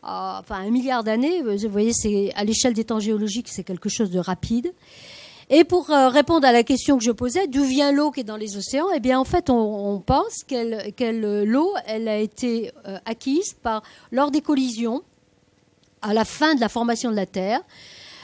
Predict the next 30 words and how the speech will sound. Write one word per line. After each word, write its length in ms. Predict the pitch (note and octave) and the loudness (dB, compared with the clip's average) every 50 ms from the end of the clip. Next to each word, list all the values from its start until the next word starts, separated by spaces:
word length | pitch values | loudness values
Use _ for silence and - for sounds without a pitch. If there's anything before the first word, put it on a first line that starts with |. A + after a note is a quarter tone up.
| - - | -10 -2
Euh, 220 | G#3 A3 A3 A3 A3+ | 2 2 4 4 4
les 220 | A#3+ B3+ A#3+ D4 | 4 4 6 6
embryons 360 | E4 D#4+ - D#4 D4+ D#4+ D4+ | 4 6 6 6 6 6 4
planétaires 540 | - - C4+ B3+ B3 B3 B3 - G4 G4+ - | 4 4 4 4 4 2 2 0 -2 -4 -4
qui 140 | - - C4+ | -6 -6 -6
ont 180 | C4 B3 B3 A3+ | -6 -6 -8 -10
servi 720 | - - C4 A#3+ A3+ A#3 A3+ A#3+ C#4 C#4+ C#4+ C4+ B3+ A3 | -10 -10 -10 -12 -12 -14 -16 -16 -14 -14 -14 -12 -12 -10
à, 320 | G3 F#3 F3+ F3 F3 E3+ - | -6 -4 -4 -4 -4 -4 -6
à 120 | G3 F3+ | -6 -6
former 400 | - - A3 G3 G#3 A3+ A#3+ A#3 | -4 -2 -2 0 2 2 0 2
les, 720 | G3+ F#3 F3+ F3+ F3+ F3 F3 F3 E3+ E3+ F3 F3 E3+ E3 F3 | 0 0 0 0 0 0 -2 -4 -6 -8 -10 -10 -12 -12 -10
les 140 | F#3+ F#3+ F#3+ | -10 -10 -10
planètes, 520 | - G3+ F#3+ F#3 G3 G#3+ C4+ F4 - - - - - - - - - _ | -8 -8 -8 -6 -6 -6 -6 -6 -8 -12 -20 -20 -20 -20 -20 -20 -18 _
eh 80 | - F#3+ | -8 -6
bien, 340 | F3 A3+ A#3+ A#3+ A3+ A3+ A3 | -4 -2 -2 -2 -2 -4 -4
euh, 240 | - - G3 F#3+ F#3+ | -6 -8 -6 -6 -6
en 400 | F#3 G3+ G#3+ G3+ G3 F#3+ F#3 F#3+ | -6 -4 -4 -2 0 0 0 0
la 120 | F#3+ F#3+ | -2 -2
bombardant, 840 | F#3 G3+ A3+ A#3+ G#3+ G#3 F#3+ F3 F3+ F3+ F#3 F#3+ A#3 D4 E4 C#4+ A#3 G3+ | -2 -2 -2 -2 -2 -2 -2 -4 -4 -4 -4 -2 -2 -2 -2 -2 -2 -2
euh, 360 | F#3 F3+ F#3 F3+ F3+ F3+ F3 | -2 -2 0 -2 -2 -4 -6
ont 220 | - G3+ G3+ G#3 G#3 | -4 -4 -2 0 0
apporté, 640 | G3+ F#3+ - - - - - A3 A3 B3 C#4 C#4+ | 0 0 0 -2 -2 -2 -2 -2 0 0 0 0
elles 160 | A#3 G3 F#3 - | -2 -2 -2 -2
con-, 280 | - A3+ G#3+ G#3 G3 | -2 -4 -4 -4 -6
ces 300 | G3+ - - G#3 F#3+ A3 | -8 -6 -6 -4 -2 0
embryons 300 | A3+ A3 A3+ A3+ A3 A3+ | 0 0 2 0 0 0
planétaires 500 | G3 A3+ G#3+ G#3 G#3 F#3+ - A3+ A#3+ B3 | 0 0 0 0 -2 -2 -2 -4 -4 -4
contenaient 440 | - A#3+ G3 - G#3+ G3+ G3 G#3+ A3 | -4 -4 -4 -2 -2 0 0 -2 -2
de 140 | F3+ F#3 G#3 | 0 2 4
l'eau, 280 | G3+ F#3+ F#3 G#3 C4 | 4 4 4 2 0